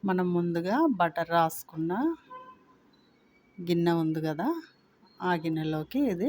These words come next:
ట్రాన్స్‌ఫర్ చేసుకుంటే ఈ విధంగా మొత్తంగా చక్కగా బీట్ చేసుకోవాలండి. కంటెంట్, కన్సిస్టెన్సీ ఇలా వస్తుంది.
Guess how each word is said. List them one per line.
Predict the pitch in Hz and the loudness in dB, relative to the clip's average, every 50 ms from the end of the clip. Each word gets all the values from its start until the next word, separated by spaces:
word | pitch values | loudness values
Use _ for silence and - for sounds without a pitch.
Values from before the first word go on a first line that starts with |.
| 349 | -2
ట్రాన్స్‌ఫర్ | - - 202 180 165 156 147 - - 160 151 - | -2 0 0 2 2 2 -2 -6 -8 -8 -8 -8
చేసుకుంటే | - - 147 143 143 - - - - 160 151 151 151 - 247 320 349 339 - - _ _ _ _ _ _ _ _ _ _ _ _ _ _ _ _ _ _ _ _ _ _ _ _ _ _ _ _ _ _ _ _ _ _ _ - _ _ _ - - - | -10 -10 -10 -8 -8 -10 -14 -12 -10 -8 -8 -8 -6 -2 -2 -2 -2 -4 -8 -14 _ _ _ _ _ _ _ _ _ _ _ _ _ _ _ _ _ _ _ _ _ _ _ _ _ _ _ _ _ _ _ _ _ _ _ -20 _ _ _ -20 -20 -12
ఈ | - 180 | -6 -4
విధంగా | 170 151 156 151 160 175 180 | -4 -2 -2 -2 -2 -2 0
మొత్తంగా | 180 160 143 - - _ _ - 170 170 165 165 208 254 285 277 | 0 0 -2 -4 -8 _ _ -4 -2 -2 0 2 2 0 0 0
చక్కగా | - 214 - - _ _ - 196 | -4 -6 -8 -8 _ _ -2 -2
బీట్ | 180 160 165 160 160 - | -2 0 -4 -4 -4 -6
చేసుకోవాలండి. | - 160 156 151 - - - - 151 147 147 147 151 147 151 160 196 262 330 339 311 - _ _ _ - | -6 -6 -6 -6 -8 -10 -8 -6 -6 -4 -4 -6 -6 -4 -4 -2 -2 -2 -4 -4 -8 -12 _ _ _ -12
కంటెంట్, | - 160 156 156 156 - 160 160 160 - _ _ 165 165 156 - _ | -8 -6 -6 -6 -6 -8 -10 -10 -10 -12 _ _ -14 -14 -14 -12 _
కన్సిస్టెన్సీ | - 156 156 156 - 170 - - - 170 160 160 - - 160 | -6 -6 -6 -6 -6 -8 -10 -6 -4 -2 -2 -2 -4 -6 -6
ఇలా | 156 151 156 156 160 156 | -6 -6 -6 -4 -4 -4
వస్తుంది. | 151 143 147 - - - - 165 156 147 147 151 185 | -4 -6 -8 -8 -10 -8 -6 -4 -4 -4 -4 -4 -2